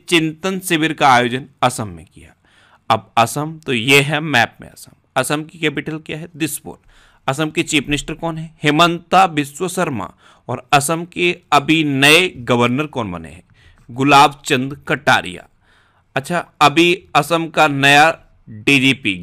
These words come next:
ज्ञानेंद्र प्रताप सिंह को नियुक्त किया गया। असम सरकार ने मटियाबाग हवा महल का अधिग्रहण किया है। असम के मंत्रिमंडल ने सफाई कर्मचारी आयोग बनाने के लिए विधेयक को मंजूरी दी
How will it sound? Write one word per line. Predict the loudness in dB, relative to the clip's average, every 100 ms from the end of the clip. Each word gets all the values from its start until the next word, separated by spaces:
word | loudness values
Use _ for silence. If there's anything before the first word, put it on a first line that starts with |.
| -2
ज्ञानेंद्र | 2 2 2 -2
प्रताप | -6 -2 0 0
सिंह | -2 -6
को | -6 -8
नियुक्त | -8 -14 -18
किया | -20
गया। | -20 -20 _ _ _ _ _ _
असम | -2 0 -6 -4
सरकार | -6 -2 -2 0
ने | -4 -6
मटियाबाग | -2 -2 0 2 2 2 0 -2
हवा | 0 4 4
महल | 2 -2 -2
का | -4
अधिग्रहण | -4 -6 -8 -10 -12 -14
किया | -20 -20
है। | -20 _ _ _ _ _ _
असम | 0 2 -2 -2
के | 0 2
मंत्रिमंडल | 0 -2 -2 0 0 0 -2
ने | -4 -8
सफाई | -4 -4 2 4 4
कर्मचारी | 2 0 -2 0 2 2 2
आयोग | 4 4 2
बनाने | -2 -2 -2
के | -4 -4
लिए | -6
विधेयक | -4 -4 0 0 -2
को | -6
मंजूरी | -8 -10 -12 -12
दी | -14 -20